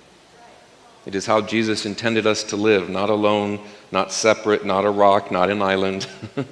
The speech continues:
He called us to live in this community. And so you feel this shift in the story, right? As Mary Magdalene recognizes Jesus is alive, her hope has been resurrected.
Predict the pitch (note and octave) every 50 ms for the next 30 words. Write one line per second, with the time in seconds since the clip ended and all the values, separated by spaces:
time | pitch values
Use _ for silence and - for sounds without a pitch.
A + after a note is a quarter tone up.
0 | - - - - - - - - - - - G#2 - - G2 G2 G#2+ G#2+ G#2 -
1 | - - G2+ G2 G#2+ A2 A#2 A#2+ B2 B2 A#2+ - - - A2 G#2 G#2 G#2 G2 -
2 | - - G#2+ G2+ G2+ G2+ F#2+ F#2 E2 D#2+ F#2+ - - - - - - _ _ _
3 | _ _ _ _ _ _ _ _ _ _ _ _ _ _ - - - - - -
4 | - B2 A#2+ - D#3+ D#3 D#3 D3 D#3 - F#3+ F#3+ G3 F#3+ F#3 F3 - - - -
5 | - - - - - F#3 G3 F#3+ - - D3 D3+ D3 D3 C#3+ - - F3 E3+ F3
6 | F3 E3 D3 C3 C3+ C#3 D3 D#3+ C3 D3 A#2 A#2+ D3+ D#3 D#3+ D#3+ D#3 D3+ D3+ D#3
7 | D#3+ D3 D#3 D#3+ D#3 D3+ D3+ D#3 D#3 D#3+ D#3 D3+ D#3 D3 D3+ D3 C3 - C#3 D#3
8 | D#3 D3+ C#3 D#3 D#3 C3+ C#3 C#3+ C3 C3+ C3+ C#3+ D#3 F3+ E3+ - - - - -
9 | - - - F3+ G#3+ A#3 A#3 F#3 E3+ D3 D3 D3 - E3 D#3+ - - E3 D#3 D3+
10 | D3 E3 F3 - D#3+ D3 D#3 F3+ F#3 F3+ - C3 G#2